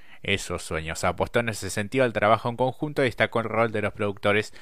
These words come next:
para afirmar luego que no se concibe la Argentina sin el campo y no se concibe el campo sin el milagro que ha producido los productores de este país. Aseguró sentirse orgulloso de conducir la responsabilidad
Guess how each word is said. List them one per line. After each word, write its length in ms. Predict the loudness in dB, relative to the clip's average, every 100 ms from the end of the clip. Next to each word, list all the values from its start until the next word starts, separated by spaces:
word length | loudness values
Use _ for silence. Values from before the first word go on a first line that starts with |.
| -16 -16 -2
para 200 | 4 4
afirmar 340 | 4 0 0 2
luego 260 | 4 2
que 120 | 2 0
no 140 | 0
se 160 | -2 -2
concibe 460 | -2 -4 -2 2
la 80 | 2
Argentina 500 | 0 -4 -6 -4 -4
sin 180 | -2 -4
el 120 | 2
campo 320 | 2 4 2
y 20 |
no 120 | 0 -2
se 160 | -2
concibe 420 | -2 -4 -2 0
el 80 | 0
campo 420 | 0 0 0 -2 -2 -12 -18 -16
sin 260 | -6 -2
el 120 | 0
milagro 480 | 0 2 4 4 2
que 100 | 0
ha 80 | 0
producido 640 | 0 -2 -2 -2 0 0 -4 -16 -16 -6
los 300 | 4 6 4
productores 680 | 2 -2 0 0 0 -2 -8
de 200 | -2 -2
este 280 | -2 -4 2
país. 520 | 4 4 2 -4 -6
Aseguró 880 | -4 -4 -4 -2 0 4 4 4 4
sentirse 500 | 2 -4 -2 -2 0
orgulloso 560 | -2 -2 0 2 2 2
de 80 | 0
conducir 480 | 0 -2 -4 -4 0
la 140 | 2
responsabilidad 800 | 2 -2 -6 -4 -4 0 0